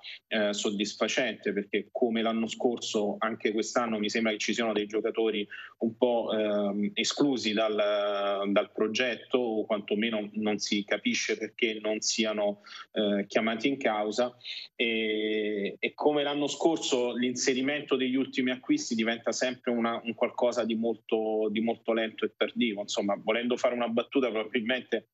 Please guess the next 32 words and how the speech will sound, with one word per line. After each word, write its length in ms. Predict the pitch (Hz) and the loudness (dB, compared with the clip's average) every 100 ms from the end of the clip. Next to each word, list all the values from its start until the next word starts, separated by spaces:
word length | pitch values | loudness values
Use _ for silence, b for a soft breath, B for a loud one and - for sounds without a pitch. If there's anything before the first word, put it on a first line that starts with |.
| _ _ _ _ | _ _ _ _
eh, 560 | 104 101 139 95 90 87 | -2 0 0 0 -2 -4
insomma, 360 | - 107 98 - | -2 0 -2 0
Perriccione 680 | 123 107 113 143 131 117 107 | 0 2 0 0 2 0 0
è 140 | 113 | -2
dall'anno 340 | 113 120 127 | 0 0 0
scorso 460 | 120 - 139 117 123 | -4 0 0 0 -2
che 100 | 113 | -2
aspetta 720 | 110 - 120 110 - 113 110 | -4 -2 -2 -2 0 0 0
ancora 400 | 107 107 127 113 | -4 2 4 4
di 140 | 104 107 | 0 0
poter 340 | 107 110 107 107 107 | 0 0 0 0 0
entrare 460 | 107 104 113 113 110 | -2 0 2 2 2
stabilmente 640 | - 107 113 110 110 - | -2 -2 -2 -2 -4 -2
in 40 | 107 | -6
squadra, 400 | - 113 104 110 | 2 2 2 -2
ecco, 200 | - 101 | -2 -2
per, 160 | 110 | -4
per 160 | - 110 | -2 0
fare 200 | - 120 | 2 2
l'esempio 440 | 117 127 123 123 | 0 -2 -2 -2
con 140 | 110 113 | 0 0
un 100 | 110 | -2
giocatore 540 | 98 113 123 120 110 | -2 -2 0 0 0
che 300 | 107 104 - _ _ _ | 0 -2 -4 _ _ _
era 220 | 117 117 | 0 0
arrivato 680 | 113 127 135 135 127 117 107 | 0 2 2 2 0 -2 -2
e, 200 | 110 - _ | -4 -10 _
e 160 | - 107 | -10 -4
poi 200 | 120 110 | -2 0
se 140 | 110 | 0
n'è 80 | 107 | 0
andato. 580 | 107 110 107 104 104 | 2 2 2 -2 -6